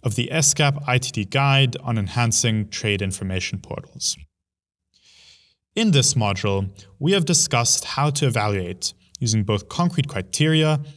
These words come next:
and reasonable judgment, T I P services that help users find the content they are looking for.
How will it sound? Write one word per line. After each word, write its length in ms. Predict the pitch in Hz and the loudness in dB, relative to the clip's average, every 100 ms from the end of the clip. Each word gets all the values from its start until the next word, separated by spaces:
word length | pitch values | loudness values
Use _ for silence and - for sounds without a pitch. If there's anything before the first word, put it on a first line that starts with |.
| - _ - | -20 _ -6
and 380 | 151 185 180 135 | 0 2 2 2
reasonable 420 | 151 139 131 123 | 2 2 2 2
judgment, 720 | 107 127 113 101 90 104 - _ _ _ _ - | -2 -6 -8 -8 -10 -10 -12 _ _ _ _ -10
T 180 | - 180 | -4 -2
I 80 | |
P 200 | 156 135 | 0 0
services 800 | 113 - 131 110 - 107 104 - - - - | 2 4 2 2 0 0 0 -2 -4 -14 -10
that 140 | 107 | -6
help 340 | 98 156 175 - | -4 -2 -2 2
users 460 | 135 123 127 113 | 2 4 2 0
find 380 | - - 120 120 | -2 -2 0 2
the 80 | 113 | 0
content 640 | - 113 101 107 95 - | -2 -2 -2 -2 -4 -6
they 120 | 101 | -4
are 80 | 95 | -2
looking 320 | 92 90 98 | -2 -4 -6
for. 340 | 92 - - | -8 -10 -12